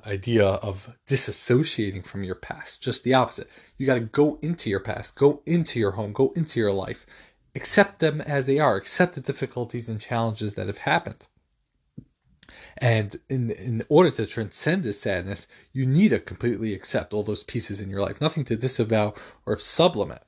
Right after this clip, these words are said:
Sublimate is probably the way to pronounce that word. And with this,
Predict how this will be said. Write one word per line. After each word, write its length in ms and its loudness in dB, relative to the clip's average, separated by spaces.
Sublimate 840 0
is 100 -8
probably 380 -4
the 60 -10
way 120 -6
to 80 -4
pronounce 380 -8
that 140 -6
word. 240 -8
And 80 -2
with 160 0
this, 380 6